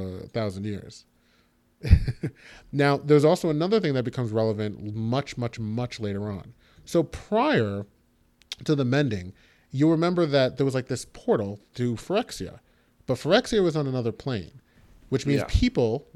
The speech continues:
Speaker 1: anyone for that matter, could just walk through that portal.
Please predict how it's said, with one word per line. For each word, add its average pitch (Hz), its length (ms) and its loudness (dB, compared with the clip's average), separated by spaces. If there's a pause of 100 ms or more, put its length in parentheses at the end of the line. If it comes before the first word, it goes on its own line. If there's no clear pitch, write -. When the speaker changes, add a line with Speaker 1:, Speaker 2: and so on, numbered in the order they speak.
(140)
Speaker 1:
anyone 120 460 2
for 117 120 -4
that 101 140 0
matter, 95 440 -4
could 151 140 -6
just 151 220 -6 (160)
walk 135 280 2
through 151 120 2
that 131 160 2
portal. - 380 -2